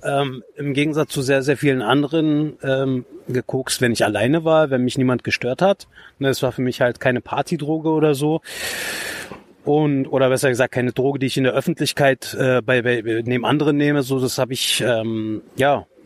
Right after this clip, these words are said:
wirklich halt nur, äh, gemacht, wenn ich alleine war. Und das war halt wieder einer dieser Abende oder dieser Tage, wo ich, ähm,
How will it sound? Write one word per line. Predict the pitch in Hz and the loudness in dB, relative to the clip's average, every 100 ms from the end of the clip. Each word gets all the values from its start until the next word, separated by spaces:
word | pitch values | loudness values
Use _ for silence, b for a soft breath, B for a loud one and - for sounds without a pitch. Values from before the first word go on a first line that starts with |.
| - | -12
wirklich | 120 123 135 | -8 -6 -2
halt | 135 120 - | 0 -2 -4
nur, | 135 147 185 185 170 - | -2 2 4 4 2 -2
äh, | 156 | -4
gemacht, | 139 151 143 - | 0 0 -2 -2
wenn | 135 | -2
ich | 131 | 0
alleine | 120 127 180 135 | 2 2 2 0
war. | 110 | -2
Und | 135 127 | -2 -4
das | - | 0
war | 143 | 0
halt | 139 | 0
wieder | 135 139 | -2 -2
einer | 131 139 135 | 0 -2 -4
dieser | 123 123 117 | -2 0 2
Abende | 127 175 214 | 2 2 0
oder | 170 135 | 0 0
dieser | 117 120 | 0 -2
Tage, | - 139 160 135 | 0 0 0 -6
wo | 131 | -4
ich, | 135 - - | -4 -4 -2
ähm, | 131 131 131 | 0 0 -2